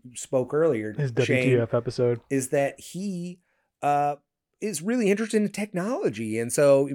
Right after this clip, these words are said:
Speaker 1: being able to use new technology to bring these old films and clean them up and make them presentable on even, uh, the largest format is something that's close to his heart. You know, that's really a,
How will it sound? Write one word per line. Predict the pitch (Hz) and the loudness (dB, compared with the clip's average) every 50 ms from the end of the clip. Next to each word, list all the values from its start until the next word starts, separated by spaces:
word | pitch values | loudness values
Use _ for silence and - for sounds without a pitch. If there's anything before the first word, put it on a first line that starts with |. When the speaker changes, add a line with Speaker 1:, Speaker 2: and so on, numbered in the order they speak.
| 131 | -4
Speaker 1:
being | 127 170 190 185 175 | -2 -2 0 0 0
able | 170 180 175 160 170 160 | 0 0 0 0 0 -2
to | 165 - - 135 | -2 -4 -6 -6
use | 123 117 117 143 175 196 196 175 139 127 | -6 -6 -6 -4 -2 -2 -2 -4 -4 -4
new | 151 156 151 | -4 -4 -4
technology | - - 151 139 127 - 139 127 131 131 131 127 123 123 123 | -2 -2 -2 -2 -2 -2 -4 -2 -2 -2 -2 -4 -4 -8 -8
to | 117 110 | -10 -10
bring | 104 113 131 147 165 175 170 160 139 | -8 -4 -2 -2 -2 -2 -2 -2 -4
these | 131 135 123 131 | -4 -2 0 0
old | 135 127 127 117 104 | 0 0 0 -2 -6
films | - - 143 139 135 131 127 127 123 - - _ _ - - - | -6 -4 -2 0 2 2 2 0 -2 -4 -10 _ _ -20 -16 -10
and | 117 120 113 - | -8 -8 -8 -8
clean | - 180 185 185 175 165 | -6 -2 -2 0 0 0
them | 156 143 139 | 0 0 0
up | 139 135 135 135 131 131 - | 0 2 2 0 0 0 -2
and | 117 113 117 123 | -4 -4 -2 0
make | 139 147 151 147 - | 0 0 0 -2 -2
them | 147 139 135 123 | -4 -2 -2 -4
presentable | - - 117 113 101 127 170 214 233 208 156 143 127 120 | -6 -8 -8 -6 -2 0 0 2 2 2 2 2 2 2
on | 120 117 | 0 -2
even, | 120 143 165 156 156 135 127 - - | -4 -4 -4 -2 -2 -2 -2 -4 -4
uh, | 127 127 | -4 -4
the | 113 110 127 | -4 -4 -4
largest | 117 120 123 135 147 170 165 147 147 131 - - - | -4 -2 0 0 0 0 -2 -4 -6 -8 -8 -6 -2
format | 160 190 214 185 147 131 131 139 - _ _ _ _ _ - | -2 -2 0 0 -2 -2 -2 -4 -6 _ _ _ _ _ -8
is | 139 - | -6 -2
something | 170 165 156 160 165 151 147 139 | 0 0 0 0 -2 -2 -2 0
that's | 131 139 139 - | -2 -2 -2 -2
close | - - 170 160 156 - | 0 0 2 2 2 0
to | 147 | 0
his | 135 131 120 | -2 -2 -2
heart. | 135 - 180 175 135 - - | -2 -2 -2 -2 -2 -4 -4
You | 110 107 | -6 -6
know, | 107 107 110 | -6 -4 -2
that's | 110 120 117 - - | -2 -2 -2 -4 -6
really | 110 120 131 139 127 123 123 113 107 | -4 -2 0 0 0 0 0 0 -2
a, | 98 | -2